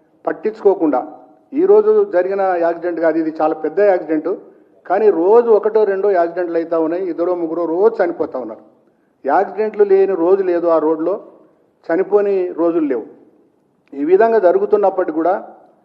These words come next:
మరి నిమ్మకు నీరెత్తినట్టు ప్రభుత్వం ఏమాత్రం కూడా స్పందించకుండా మరి వాటి ప-, పట్ల నిర్లక్ష్యం వహించినందుకే ఈ యాక్సిడెంట్ జరిగింది. ఇది చాలా పెద్ద యాక్సిడెంట్. అసలు మేము రాజకీయాలకు వచ్చినప్పుడు, మాకు తెలివి వచ్చినప్పటి నుంచి చూస్తే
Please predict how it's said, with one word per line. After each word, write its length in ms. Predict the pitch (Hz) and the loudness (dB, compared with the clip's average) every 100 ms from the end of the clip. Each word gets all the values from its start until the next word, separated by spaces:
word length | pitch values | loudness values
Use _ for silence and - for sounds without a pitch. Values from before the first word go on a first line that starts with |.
| _ _ 143 | _ _ -6
మరి 200 | 170 156 | -2 0
నిమ్మకు 360 | 156 190 202 | 0 0 -2
నీరెత్తినట్టు 600 | 196 185 185 180 170 165 | -2 -2 -4 -4 -4 -4
ప్రభుత్వం 500 | - 151 151 165 170 | -4 -4 -4 -6 -4
ఏమాత్రం 480 | 151 160 160 156 156 | -2 -2 -4 -4 -2
కూడా 140 | 151 | -2
స్పందించకుండా 880 | 139 - 139 151 151 151 143 139 131 - _ _ _ _ - | -6 -8 -6 -4 -4 -4 -4 -6 -8 -16 _ _ _ _ -10
మరి 140 | 135 | -6
వాటి 300 | 143 143 143 | -4 -4 -6
ప-, 60 | 139 | -10
పట్ల 640 | 139 - 143 143 156 135 127 | -12 -8 -8 -2 0 0 -2
నిర్లక్ష్యం 500 | 135 151 160 160 143 | -2 0 -2 -2 -2
వహించినందుకే 760 | 143 139 147 139 - 165 151 | -2 -2 -4 -6 -4 -4 -4
ఈ 100 | 139 | -4
యాక్సిడెంట్ 440 | 131 131 139 139 | -4 -4 -6 -6
జరిగింది. 420 | 131 127 131 135 165 | -4 -6 -6 -8 -6
ఇది 200 | 151 143 | -8 -10
చాలా 160 | 135 135 | -12 -12
పెద్ద 260 | 127 135 | -12 -4
యాక్సిడెంట్. 520 | 165 143 131 135 131 143 - _ _ _ _ - | -2 -2 -6 -12 -12 -14 -18 _ _ _ _ -12
అసలు 180 | 139 | -6
మేము 200 | 139 139 | -4 -4
రాజకీయాలకు 680 | 127 135 151 151 151 151 147 | -6 -6 -4 -2 -2 -2 -4
వచ్చినప్పుడు, 380 | 139 143 139 143 | -6 -6 -8 -6
మాకు 220 | 139 127 | -8 -8
తెలివి 220 | 139 139 | -10 -6
వచ్చినప్పటి 420 | 139 143 139 147 135 | -6 -6 -10 -8 -10
నుంచి 140 | 131 - | -10 -10
చూస్తే 480 | 143 - 127 117 | -10 -8 -10 -10